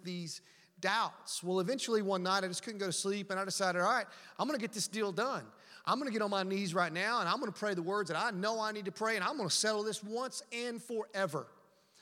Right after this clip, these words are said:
And again, my story, this is the way mine looked. I got on my knees beside my bed. I obviously at this point had researched it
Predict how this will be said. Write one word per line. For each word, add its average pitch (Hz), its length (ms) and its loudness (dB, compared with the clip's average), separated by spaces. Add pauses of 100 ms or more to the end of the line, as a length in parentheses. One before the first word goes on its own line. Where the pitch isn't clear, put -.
(140)
And 196 100 -6
again, 220 140 0
my 208 240 6
story, 240 420 4
this 214 200 -2
is 170 60 -2
the 208 40 -8
way 214 140 2
mine 226 400 0
looked. 220 200 -2 (280)
I 202 100 6
got 208 220 6
on 269 100 4
my 262 160 4
knees 226 300 -2
beside 208 420 4
my 226 160 2
bed. 180 400 2 (380)
I 185 140 0 (120)
obviously 240 480 2
at 180 60 -12
this 247 180 0
point 214 300 0
had 170 100 0
researched 226 480 -2
it 226 80 -8